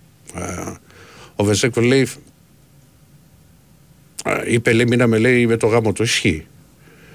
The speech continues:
Ε, τα τελευταία δύο χρόνια, λέει: Περιμέναμε πώς και πώς θα μάθει τις ομάδες και θα είναι άδικο και άδοξο να κλείσει έτσι ο κύκλος της. Μα δεν έχει, πρώτον, δεν έχει κλείσει ο κύκλος της. Δεν είναι όμως και το πιο εύκολο πράγμα να θεωρούμε ότι πηγαίνουμε στα Final Four για πλάκα.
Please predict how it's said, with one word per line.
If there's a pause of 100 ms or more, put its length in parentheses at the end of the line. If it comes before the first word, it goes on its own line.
(340)
Ε,
τα
τελευταία
δύο
χρόνια,
λέει:
Περιμέναμε
πώς
και
πώς
θα
μάθει
τις
ομάδες
και
θα
είναι
άδικο
και
άδοξο
να
κλείσει
έτσι
ο
κύκλος
της. (720)
Μα
δεν
έχει,
πρώτον,
δεν
έχει
κλείσει
ο
κύκλος
της. (640)
Δεν
είναι
όμως
και
το
πιο
εύκολο
πράγμα
να
θεωρούμε
ότι
πηγαίνουμε
στα
Final
Four
για
πλάκα.